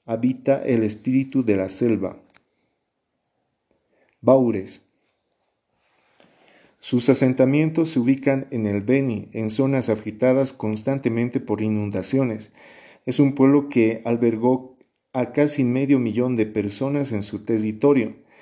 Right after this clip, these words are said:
Ellos son reconocidos por su forma de organización, donde cada familia tiene un líder que los representa y protege. Actualmente se dedican al cultivo de cacao, arroz y maíz.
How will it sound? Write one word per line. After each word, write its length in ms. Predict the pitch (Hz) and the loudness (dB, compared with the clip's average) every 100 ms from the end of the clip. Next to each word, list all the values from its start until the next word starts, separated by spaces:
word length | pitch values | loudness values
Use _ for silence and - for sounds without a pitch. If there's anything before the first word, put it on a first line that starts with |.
| _ _ | _ _
Ellos 260 | 147 156 156 | -2 0 2
son 300 | 147 147 143 | 2 2 0
reconocidos 680 | 113 120 117 110 135 139 139 | -2 0 -2 0 2 2 0
por 200 | 117 107 | -4 -4
su 120 | 113 | -4
forma 440 | 110 139 135 123 | 0 2 4 2
de 180 | 117 113 117 | 0 -2 -2
organización, 1000 | 117 110 113 107 107 - 139 123 104 - | -4 -4 -6 -6 -8 -2 0 0 -4 -4
donde 320 | 120 120 117 | -2 -2 0
cada 280 | 147 151 151 | 0 2 0
familia 680 | 123 120 131 113 120 139 - | -2 -2 0 0 -2 -4 -4
tiene 240 | 147 147 135 | -2 2 2
un 140 | 117 | 2
líder 480 | 123 139 107 107 - | 2 2 2 0 -6
que 100 | 120 | -4
los 220 | 113 110 | -2 -2
representa 580 | 110 113 107 131 123 131 | -4 -4 -4 -4 -2 -2
y 60 | |
protege. 720 | 127 113 107 139 139 - - - _ - - _ | -2 -6 -2 -2 -2 -8 -10 -20 _ -20 -20 _
Actualmente 640 | 117 - 135 131 127 131 | -2 4 4 4 2 0
se 160 | 147 131 | 2 4
dedican 720 | 110 110 135 - 123 127 131 | 4 2 -2 -2 -4 -4 -6
al 200 | 139 143 | -4 -2
cultivo 420 | 135 117 131 131 | -2 -2 0 0
de 280 | 113 107 107 | 2 0 0
cacao, 600 | 107 113 113 120 123 - - | -4 -6 -2 0 0 -4 -6
arroz 560 | 120 110 131 127 - - | -6 -2 -2 -2 -10 -8
y 80 | 110 | -4
maíz. 580 | 104 117 110 - - | -2 -2 -4 -8 -14